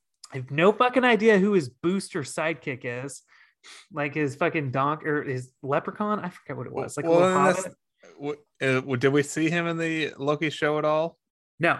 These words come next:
Speaker 1: no, those are
Speaker 2: Uh,
Speaker 1: brand, those are, these are brand new characters.
Speaker 2: 'Cause when his sidekick came out of the thing at first, I'm like, "Who the hell is this?" I mean, it's kinda funny, but, like,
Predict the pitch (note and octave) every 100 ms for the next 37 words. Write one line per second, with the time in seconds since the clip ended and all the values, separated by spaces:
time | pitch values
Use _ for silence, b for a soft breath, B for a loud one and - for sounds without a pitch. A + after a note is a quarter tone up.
0 | - D3 A#2+ D#3+ G3 G3 - F#3+ F#3 F3
1 | D3+ F3 F#3 F3 F3 G#3+ G3 D#3+ F#3+ F3+
2 | E3+ C#3 C3+ A#2 - A#2 B2+ D#3+ D3 E3+
3 | D3+ F#3 D#3+ - _ - - F#3 F3+ C#3+
4 | D3 C#3 C3+ B2 A#2+ C#3 C3 A#2 B2 C3
5 | C#3 B2+ - A#3+ D#4+ A#2 - - E3+ G3
6 | D3+ C3+ F3 C3 G2+ B2 A#2+ A2+ - C#3+
7 | - D#3+ D#3 A#2 A2+ A2